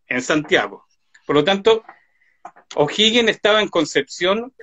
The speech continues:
en su calidad de general de la, del Ejército del Sur. Y ahí es cuando le empieza a mandar un emisa-, un emisario a Luis de la Cruz y a San Martín diciendo, "Ok, yo proclamé la indife-, la, la independencia,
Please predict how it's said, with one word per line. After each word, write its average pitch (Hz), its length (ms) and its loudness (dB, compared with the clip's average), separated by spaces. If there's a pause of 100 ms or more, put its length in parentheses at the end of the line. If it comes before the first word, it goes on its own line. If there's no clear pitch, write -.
(220)
en 135 260 -4
su 156 160 -2
calidad 143 640 2
de 185 300 -2 (120)
general 151 460 2
de 180 120 0
la, 143 520 2
del 127 420 -2
Ejército 151 540 -2
del 117 140 -2
Sur. - 340 -2 (400)
Y 156 140 0
ahí 196 160 4
es 226 100 4
cuando 214 280 0
le 214 100 2
empieza 214 340 -2
a 208 40 0
mandar 190 360 2
un 202 100 4
emisa-, 175 640 0
un 156 160 0
emisario 160 560 0
a - 40 2
Luis 208 180 2
de 202 120 4
la 185 160 2
Cruz 220 380 -6
y 156 40 0
a 143 60 2
San 156 200 -2
Martín 180 480 2 (280)
diciendo, 180 500 2
"Ok, 160 140 -2 (520)
yo 208 220 4
proclamé 202 500 2
la 214 140 4
indife-, 180 500 0
la, 147 360 0
la 143 120 0
independencia, 147 920 -2